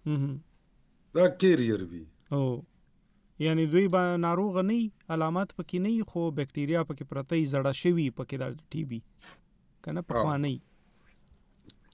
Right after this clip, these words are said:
Speaker 2: بالکل. نو هغه کیریر وي، هغه چې دا ماشوم کله د، م، زیږېدنې وخت کې واخلي، ویلم به یې دغه کوي، نو هغې کې امکان شته دی چې د ده د تنفس نه ورته ورشي.
Speaker 1: مهم.
Speaker 2: نو
Speaker 1: صحیح.
Speaker 2: دې وجې نه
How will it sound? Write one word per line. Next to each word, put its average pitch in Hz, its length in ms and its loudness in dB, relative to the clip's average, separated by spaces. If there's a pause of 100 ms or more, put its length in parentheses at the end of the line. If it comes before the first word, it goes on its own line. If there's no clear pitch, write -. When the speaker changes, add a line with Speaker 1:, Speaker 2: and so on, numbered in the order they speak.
Speaker 2:
بالکل. 131 460 0 (440)
نو 156 140 -4
هغه 175 200 2
کیریر 202 440 6
وي، 190 120 4
هغه 175 220 4
چې 175 80 -4
دا 165 180 2
ماشوم 156 420 -2
کله 160 240 2
د، 147 80 2
م، 123 840 -4
زیږېدنې 135 520 6
وخت 147 260 6
کې - 80 -8
واخلي، 143 500 4
ویلم 143 400 2
به 131 80 4
یې 127 60 4
دغه 131 180 0
کوي، 139 200 0
نو 120 220 2
هغې 127 140 6
کې 123 120 -2
امکان 110 340 0
شته 139 220 2
دی 139 80 2 (460)
چې - 180 -10
د 120 200 4
ده 135 160 8
د - 0 -
تنفس 123 640 2
نه 131 100 4
ورته 120 440 0 (260)
ورشي. 117 380 2 (280)
Speaker 1:
مهم. 147 180 -4
Speaker 2:
نو 127 140 -6 (760)
Speaker 1:
صحیح. 147 360 0
Speaker 2:
دې 185 60 8
وجې 185 260 6
نه 165 200 4